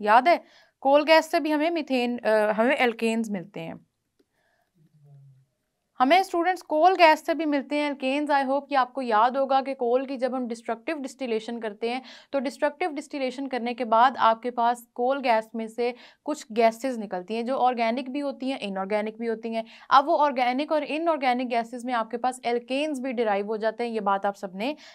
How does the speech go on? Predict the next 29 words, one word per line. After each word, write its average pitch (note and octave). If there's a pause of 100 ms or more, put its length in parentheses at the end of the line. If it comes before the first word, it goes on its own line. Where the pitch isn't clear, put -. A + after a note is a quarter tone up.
(140)
याद G3
रखनी F3+
है। F3+ (320)
इसके -
अलावा E4+
मीथेन D4
का D4+
एक D4
और D4
बड़ा C#4+
इंपॉर्टेंट C#4
सोर्स B3+
है C#4
और C4
वो C4+
है A#3+
सोर्स A3+
आपके G#3
पास A3 (400)
गोबर A#3
गैस। D#4+
ये C#4+ (280)
तीनों C#4+
का E4
ना D4
आपके C4
पास C#4
स्टूडेंट्स C4 (140)
के C#4